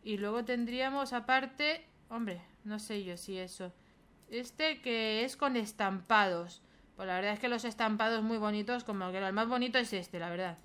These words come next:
Pero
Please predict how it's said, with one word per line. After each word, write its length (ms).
Pero 1400